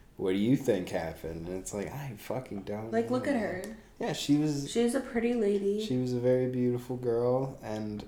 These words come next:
Speaker 2: And we're obviously, we can't even get, like, I, I'm just giving, like, a, a synopsis of everything that happened.
Speaker 1: Right.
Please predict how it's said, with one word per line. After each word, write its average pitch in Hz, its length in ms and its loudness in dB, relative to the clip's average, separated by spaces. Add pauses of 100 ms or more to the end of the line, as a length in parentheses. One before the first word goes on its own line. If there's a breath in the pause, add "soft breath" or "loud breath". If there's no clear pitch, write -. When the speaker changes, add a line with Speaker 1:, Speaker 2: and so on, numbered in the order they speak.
(600)
Speaker 2:
And 233 160 8
we're 294 120 10
obviously, 226 440 8
we 202 100 0
can't 247 220 0
even 233 240 2
get, 185 320 6
like, 165 320 0 (640)
I, 196 260 6 (120)
I'm 180 140 6
just 220 180 -4
giving, 180 220 2
like, 160 180 -2
a, 156 280 0 (540 loud breath)
a 180 80 4
synopsis 175 880 0
of 147 220 -6 (100)
everything 180 400 0
that 156 120 0
happened. 180 340 -2
Speaker 1:
Right. 170 80 -2